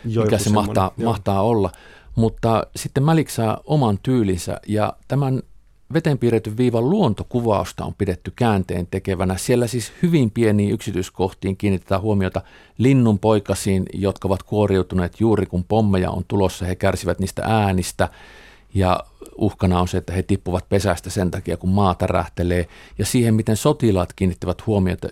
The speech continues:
Speaker 2: joihinkin yksittäisiin kasveihin, hivelevät niitä ja tämmöisiä kaunista kuvastoa. Kun mä, eh, katson tätä elokuvaa, niin mulle tulee mieleen se kysymys, että onko ihminen virhe tässä maailmankaikkeudessa, kun hän sotii, niin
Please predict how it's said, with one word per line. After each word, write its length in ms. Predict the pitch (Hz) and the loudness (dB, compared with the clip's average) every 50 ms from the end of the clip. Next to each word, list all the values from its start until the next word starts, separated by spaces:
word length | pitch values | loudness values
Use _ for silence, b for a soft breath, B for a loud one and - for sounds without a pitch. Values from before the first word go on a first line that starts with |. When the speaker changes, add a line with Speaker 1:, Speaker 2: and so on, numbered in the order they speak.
| - - | -12 -6
Speaker 2:
joihinkin 580 | - 95 107 104 101 104 101 - - - 95 87 - | 0 0 2 2 2 2 0 0 -2 -2 -4 0 -2
yksittäisiin 680 | - 117 - 110 - - - 95 92 - - 101 92 | -4 -2 -2 -4 -4 -2 -2 -2 -2 0 0 -2 -2
kasveihin, 760 | - - 127 131 - - - - - 87 90 87 95 92 87 - | 0 0 0 2 2 0 -6 -6 -2 -2 -2 -2 -4 -6 -4 -2
hivelevät 560 | 127 127 120 107 92 90 85 85 87 85 - | 0 2 2 2 2 2 0 -2 -4 -4 -2
niitä 260 | 101 98 92 90 - | 0 0 0 0 -2
ja 80 | 87 87 | -4 -2
tämmöisiä 300 | - 107 101 - - - | -2 -4 -4 -4 -6 -8
kaunista 460 | - - 135 123 107 95 - - - | -4 0 0 2 2 0 -2 -4 -12
kuvastoa. 580 | - - 110 107 95 - - - - - - - B B B B B B B B B B B B B - | -14 -14 -6 -4 -4 -4 -4 -6 -8 -8 -8 -8 B B B B B B B B B B B B B -6
Kun 120 | - 151 | 0 2
mä, 200 | 160 170 165 - - | 2 2 2 0 -4
eh, 220 | - - - - - - - - _ - _ _ | -8 -10 -10 -12 -12 -16 -20 -20 _ -20 _ _
katson 300 | - 202 196 - 175 151 | -2 -2 0 0 -2 -2
tätä 220 | - 139 - 139 | -2 -2 -2 0
elokuvaa, 420 | 151 185 185 151 - 127 120 123 120 | 2 2 2 2 0 0 0 0 2
niin 120 | 123 123 | 2 0
mulle 220 | 131 139 147 139 - - - | 0 0 0 -2 -2 -4 -2
tulee 200 | 135 139 139 147 | -2 0 2 2
mieleen 500 | 160 185 175 151 135 123 117 113 - - - - | 4 4 4 4 2 2 0 -2 -2 -6 -12 -10
se 140 | - - | -8 -8
kysymys, 600 | 131 - 190 196 - - 131 113 98 92 - - - - | -4 -2 -2 -2 2 2 2 2 2 0 -2 -4 -6 -6
että 380 | 104 101 - _ - 117 107 b b b b b b b - - | -6 -6 -6 _ -4 -4 -4 b b b b b b b 0 0
onko 200 | 196 - 175 190 | 0 2 2 0
ihminen 600 | 208 190 - - 151 131 123 113 110 113 110 113 | 0 0 2 2 2 2 4 4 2 2 2 2
virhe 560 | 147 160 156 156 135 113 101 92 - 101 - - - _ | 2 2 4 2 2 0 -2 -4 -6 -14 -16 -16 -16 _
tässä 260 | - 101 - - - | -12 -10 -6 -2 0
maailmankaikkeudessa, 1080 | 92 104 110 107 98 92 87 92 - - - 95 - - - - - - - - - - | 2 4 4 4 4 2 2 0 -2 -4 -6 -6 -6 -10 -6 -6 -6 -6 -6 -10 -10 -4
kun 180 | - 90 90 | -2 -2 0
hän 120 | 90 95 92 | 0 -2 -4
sotii, 640 | - - 120 117 113 110 - - - - - - | -2 0 2 2 2 0 -4 -6 -6 -6 -4 -4
niin 200 | 101 - 87 - | -4 -4 -6 -6